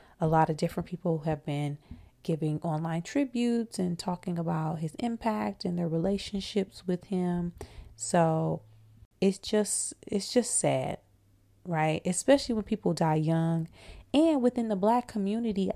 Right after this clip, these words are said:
I think we are especially sensitive and, and traumatized when we hear that people are dying of cancer and they had this secret battle. Because if y'all remember,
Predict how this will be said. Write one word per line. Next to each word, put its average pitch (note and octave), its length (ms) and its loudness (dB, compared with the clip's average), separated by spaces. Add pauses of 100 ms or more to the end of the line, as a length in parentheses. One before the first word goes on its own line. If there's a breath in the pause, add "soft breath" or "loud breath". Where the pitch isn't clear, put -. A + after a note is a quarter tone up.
I F3+ 100 0
think B3 300 -4
we A3+ 180 2
are F3+ 280 2 (400 soft breath)
especially G3+ 920 0
sensitive F#3 800 -2
and, F3 300 2 (100)
and E3+ 120 -2
traumatized F3 880 -2
when E3+ 180 0
we F3+ 160 0
hear E3+ 400 0
that D3+ 380 -2 (440 soft breath)
people F#3+ 240 2
are F3 100 0
dying E3 320 2
of D#3+ 120 -4
cancer F3+ 500 0 (120)
and F3+ 160 0
they F3+ 100 2
had E3+ 260 -2
this E3 180 -2
secret F3 340 -2
battle. D#3 340 2
Because E3 280 -6
if E3+ 140 -6
y'all F3+ 120 2
remember, G3 540 2